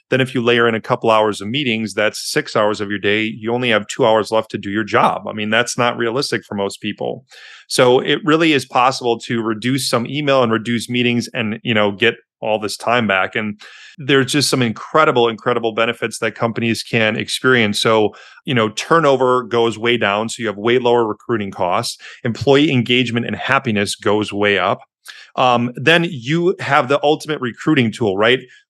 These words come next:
Less than one percent of U S companies are offering this. And so if you have this insane employee benefit that less than one percent of companies offer,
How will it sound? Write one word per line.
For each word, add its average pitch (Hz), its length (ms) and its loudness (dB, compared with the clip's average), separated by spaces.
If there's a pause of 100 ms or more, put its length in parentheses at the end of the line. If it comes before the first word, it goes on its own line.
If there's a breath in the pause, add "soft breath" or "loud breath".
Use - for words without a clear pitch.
Less 131 240 0
than 123 220 -4
one 120 320 -2
percent 127 400 -2
of 110 100 -4
U 117 220 0
S 107 240 0
companies 107 560 -2
are 117 120 0
offering 110 460 -2
this. 104 300 0
And 131 180 -4
so 123 180 2
if 107 120 0
you 160 300 -6
have 151 340 -2
this 123 200 2
insane 160 540 -2
employee 131 380 -2
benefit 117 480 -2
that 104 100 -2
less 117 260 0
than 117 140 -2
one 117 180 0
percent 110 300 -6
of 101 60 -4
companies 110 420 -6
offer, 120 400 0